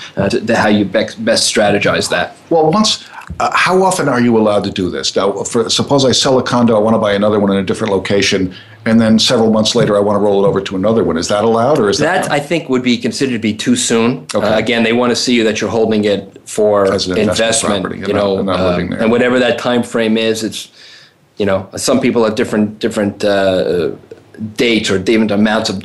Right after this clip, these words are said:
Speaker 1: of days that, or amount of time that they consider to be applicable. Uh, you know, but you, you're looking to hold it as an investment, investment, trade, or business, which is exactly what the, what the law says, or at least what,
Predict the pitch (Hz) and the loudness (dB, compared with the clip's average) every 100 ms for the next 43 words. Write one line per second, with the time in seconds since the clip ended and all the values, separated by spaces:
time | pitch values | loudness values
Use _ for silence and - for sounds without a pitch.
0 | 120 98 113 110 104 101 104 104 101 120 | -6 -4 0 0 0 -2 0 -2 -2 -4
1 | 110 104 - 110 107 107 104 107 - 110 | -2 -4 -2 0 0 -2 -4 -6 -2 0
2 | 104 104 98 98 92 - - 95 - 131 | 0 0 0 -2 -2 -10 -8 -6 -2 -2
3 | 123 101 104 95 92 - - - 98 90 | 0 0 0 0 -4 -14 -20 -6 -2 -2
4 | 85 - _ _ - - - - - 107 | -2 -10 _ _ -16 -16 -18 -20 -6 0
5 | 98 98 - 110 113 117 113 113 104 104 | 0 0 -2 0 2 2 2 0 2 2
6 | 98 101 98 98 92 90 90 - 80 71 | 2 2 2 2 0 0 -2 -2 -6 -6
7 | - 117 156 131 147 147 139 151 135 120 | -4 -2 0 0 0 0 0 0 0 0
8 | 135 104 90 113 - 110 113 117 110 107 | -2 -4 -8 -8 -6 -8 -4 -2 -2 -4
9 | 107 107 101 92 92 - 117 113 107 98 | -4 -4 -6 -8 -12 -6 -4 0 0 0
10 | 95 95 92 - - 120 107 107 107 107 | 0 -2 -2 -4 -2 0 0 0 -2 -4